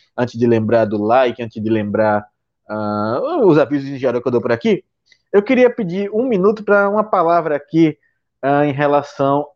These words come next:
ao projeto. Nós não temos filiação partidária, o projeto. As pessoas individualmente do projeto têm sua filiação partidária. Mas o projeto Jovens Cronistas não tem nenhuma filiação partidária. Nós não defendemos partido A,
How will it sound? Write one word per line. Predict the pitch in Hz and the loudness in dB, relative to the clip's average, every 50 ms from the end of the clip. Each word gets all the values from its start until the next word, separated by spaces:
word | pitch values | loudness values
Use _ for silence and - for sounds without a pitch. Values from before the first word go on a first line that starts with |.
| _ | _
ao | - 131 131 131 135 139 | 0 2 2 2 2 0
projeto. | - - 143 143 139 123 120 131 120 110 - - - - - _ _ _ _ _ _ _ _ _ _ _ _ _ _ _ _ _ _ _ _ _ _ _ _ _ _ _ _ - | -2 0 2 4 4 4 4 2 2 2 0 -4 -12 -20 -20 _ _ _ _ _ _ _ _ _ _ _ _ _ _ _ _ _ _ _ _ _ _ _ _ _ _ _ _ -2
Nós | 170 180 190 | 0 0 2
não | 208 214 202 | 2 0 0
temos | 208 190 185 185 190 190 190 - _ _ _ _ | 2 2 2 2 0 -2 -6 -8 _ _ _ _
filiação | - 156 160 160 147 170 156 | 0 2 2 2 2 0 -2
partidária, | - 147 143 - 160 131 127 123 123 131 131 131 - | -4 -4 -2 -2 0 2 2 2 2 2 -2 0 -2
o | 160 | -2
projeto. | 143 - 160 151 123 107 127 110 98 - - 82 - _ _ _ _ _ _ _ _ _ _ - | 2 2 2 2 2 2 2 0 0 -2 -4 -10 -14 _ _ _ _ _ _ _ _ _ _ -6
As | - 123 | -6 -4
pessoas | - - 170 143 - - - 233 262 247 196 170 | 0 0 0 0 2 0 2 4 4 4 4 2
individualmente | 180 175 165 156 151 151 147 139 131 135 139 135 151 | 0 -4 -4 -4 -2 0 0 0 0 -2 -6 -6 -8
do | 135 | -8
projeto | 135 - 131 120 120 156 156 151 | -4 -2 -2 2 2 2 0 0
têm | - - 151 160 | -4 -4 -4 -4
sua | 156 - | -2 -4
filiação | 147 - 151 147 139 143 151 | -2 0 2 2 2 0 -2
partidária. | 139 - 143 139 151 131 117 117 107 95 87 82 - _ _ _ _ _ _ _ _ _ _ _ _ _ - | -2 -2 -2 -2 -4 -2 0 2 2 2 0 -4 -10 _ _ _ _ _ _ _ _ _ _ _ _ _ -2
Mas | 127 123 120 170 | -2 0 2 2
o | 226 | 2
projeto | 220 247 180 143 - 156 185 180 - | 2 2 2 2 2 0 -2 -4 0
Jovens | 147 160 139 143 143 - | 0 0 0 0 -2 -4
Cronistas | 135 117 127 143 151 147 - 131 120 | -4 -2 0 0 0 0 -2 -6 -8
não | 131 135 151 175 180 | -4 -2 -2 -2 -2
tem | 175 - _ 147 139 139 151 151 - _ _ _ _ _ _ _ | -2 -4 _ -2 -2 -2 -2 -6 -10 _ _ _ _ _ _ _
nenhuma | - 135 143 143 139 | -4 0 0 0 0
filiação | - 143 135 139 127 - 131 | 2 2 2 2 2 0 -4
partidária. | 120 - 123 123 - 117 104 90 69 53 - - _ _ _ _ _ _ _ _ _ _ - | -4 -4 -4 -4 -4 -4 -4 -4 -4 -4 -8 -12 _ _ _ _ _ _ _ _ _ _ -4
Nós | 117 123 143 | -2 0 2
não | 160 | 4
defendemos | 165 170 165 180 160 147 143 143 131 | 2 2 0 -2 -4 -4 -4 -4 -4
partido | - - 123 117 - 143 127 117 123 - - | -4 -4 -4 -2 -2 -2 0 0 -2 0 0
A, | 135 143 151 160 160 | 0 0 0 0 -2